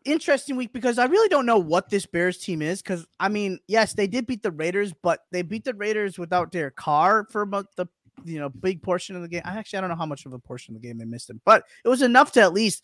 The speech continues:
you know, change momentum. So I, <sighs> I really don't know. Like, I, I, I mean, we just played a Bengals team where I was like, "Oh, they're three and one." Are there, you know, they've played some pretty mediocre to below average talent, you know,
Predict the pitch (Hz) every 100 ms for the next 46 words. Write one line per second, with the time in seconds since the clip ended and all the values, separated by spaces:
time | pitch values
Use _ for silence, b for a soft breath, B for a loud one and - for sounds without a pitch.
0 | b - 180 147 208 220 175 147 175 170
1 | 131 127 208 185 160 b b b b b
2 | - 302 339 - 151 135 - - _ _
3 | _ _ - 302 403 381 277 233 262 151
4 | 170 220 - 208 - _ _ _ - 208
5 | 208 180 - 180 277 359 302 269 165 202
6 | 233 226 190 170 170 165 165 165 160 233
7 | 254 147 _ _ 143 - 185 262 240 226
8 | 233 226 _ - 170 160 151 160 160 143
9 | 147 - 214 220 220 208 330 330 233 196
10 | 202 208 196 196 196 180 131 127 165 156
11 | 165 180 165 160 165 165 156 - 156 175
12 | 190 _ _ - 185 202